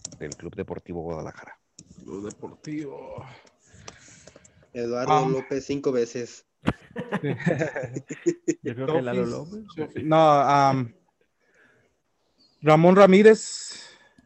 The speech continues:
Speaker 4: Eh.
Speaker 2: creo que es el, el número uno. Bofo Bautista, ese sería el segundo. Am,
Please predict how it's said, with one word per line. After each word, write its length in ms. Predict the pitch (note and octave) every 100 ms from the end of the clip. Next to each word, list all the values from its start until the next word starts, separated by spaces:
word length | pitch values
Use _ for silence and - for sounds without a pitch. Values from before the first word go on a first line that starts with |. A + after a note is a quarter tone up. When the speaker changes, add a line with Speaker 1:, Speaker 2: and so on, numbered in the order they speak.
| _
Speaker 4:
Eh. 260 | - - G#2+
Speaker 2:
creo 240 | D3+ D#3
que 160 | D#3 D3+
es 140 | C#3+
el, 420 | D#3+ D3+ C#3 B2+ B2+
el 240 | C#3 C3+
número 340 | C#3 D3 D3 C#3
uno. 560 | C#3+ D#3+ E3 E3+ D#3+ - _ _ _ _ _ _ _ -
Bofo 360 | C#3 C#3+ D#3+ D#3+
Bautista, 880 | C3+ B2+ D3+ D#3 - F3 F3 F3 D3+ _ _ _ _ _ _ _ _ _ _ _ _ _ _ -
ese 320 | C#3 - C#3
sería 480 | C#3 C3 C3 C3 B2+
el 360 | G#2 C#2 G1+ - _
segundo. 920 | - C3 C#3 D3+ D3+ D3+ D#3 D#3 D#3 C#3 _ _ _ _ _ _ _ _ -
Am, 840 | C3 C3 B2+ C3 B2+ B2+ B2